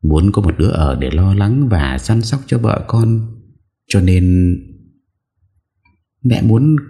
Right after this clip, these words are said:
con vào nhà ông Thái gì đó làm người ở phải không?"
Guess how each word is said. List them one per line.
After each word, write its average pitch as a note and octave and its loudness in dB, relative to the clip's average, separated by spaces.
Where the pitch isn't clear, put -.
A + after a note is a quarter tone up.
con B2 2
vào A#2 0
nhà G2+ 2
ông A#2+ -2
Thái B2+ 0
gì A#2+ 2
đó A2+ 2
làm C3+ 2
người F#2 2
ở E2 0
phải F2+ 0
không?" D3 -4